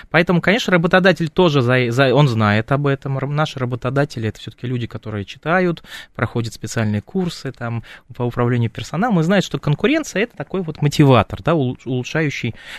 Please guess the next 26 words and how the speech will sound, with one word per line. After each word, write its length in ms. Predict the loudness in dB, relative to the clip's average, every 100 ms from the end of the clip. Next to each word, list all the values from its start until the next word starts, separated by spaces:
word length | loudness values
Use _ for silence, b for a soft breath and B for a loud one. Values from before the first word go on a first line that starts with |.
| -4
качество 440 | -4 -2 -6 -2
работы, 320 | -2 -2 -6
К 160 | -10 -6
П 100 | -2
Д. 180 | -2 B B B B 0
И 80 | 2
они 160 | 2
за 120 | 2 0
это, 260 | 0 -4 -4 -12 -12
естественно, 540 | -12 -8 -6 -6 -6
тянут, 400 | -4 -2 -2 -4
они 100 | -2
устраивают 480 | -2 -2 2 2 2
конкуренцию 640 | 0 -4 0 0 0 -4 -6
между 260 | -4 -6
сотрудниками. 800 | -8 -10 -10 -14 -16 -20 -20 -20 -20 _ _ B B B
Так 120 | -4 2
вот, 200 | 2 0 b b _
в 120 | -2
конкуренции 680 | 0 2 2 -2 -2 -2 2
важно, 600 | 2 2 2 0 -2 -6 _
что, 400 | -16 -2 0 0
э, 140 | -2 -4
к-, 220 | -4 -6
крайности 640 | 0 2 4 2 -2 -8
травматичные. 960 | -8 -4 -4 -4 -8 -14 -16 -20 -20